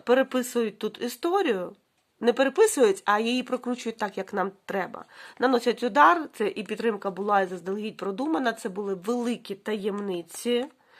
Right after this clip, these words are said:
великі таємниці, які робилися, проводилися, і проводилися вони дуже розумно.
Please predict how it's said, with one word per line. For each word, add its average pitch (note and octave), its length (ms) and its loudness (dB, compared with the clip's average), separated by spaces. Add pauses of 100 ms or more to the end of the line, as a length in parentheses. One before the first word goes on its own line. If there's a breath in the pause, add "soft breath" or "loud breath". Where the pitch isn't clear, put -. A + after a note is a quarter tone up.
(260 loud breath)
великі A3 400 0
таємниці, G3 640 -6
які C4 300 -4
робилися, D#4 560 -2
проводилися, D#4+ 840 -2 (400 loud breath)
і G4 220 4
проводилися E4 680 0
вони A#3 240 -4
дуже A#3+ 720 0 (1040 loud breath)
розумно. B3 640 0